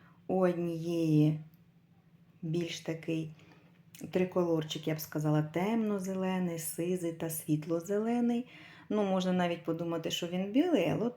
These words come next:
то світло-зелений. І така більш темна варіація, яка дуже гарно засмагає на сонці.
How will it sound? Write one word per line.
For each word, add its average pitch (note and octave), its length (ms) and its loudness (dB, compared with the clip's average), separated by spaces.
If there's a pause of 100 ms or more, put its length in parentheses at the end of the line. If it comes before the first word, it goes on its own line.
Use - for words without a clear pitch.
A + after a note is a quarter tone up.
(140)
то A#3 200 2
світло-зелений. E3+ 2250 0 (300)
І D4 440 6
така G3+ 500 0
більш F#3 400 -2
темна F3 380 0
варіація, F3+ 720 0
яка E3 340 -2 (140)
дуже A3+ 440 -2
гарно G#3 600 -2 (360)
засмагає D#3+ 800 0
на D3+ 180 2
сонці. D3+ 840 -6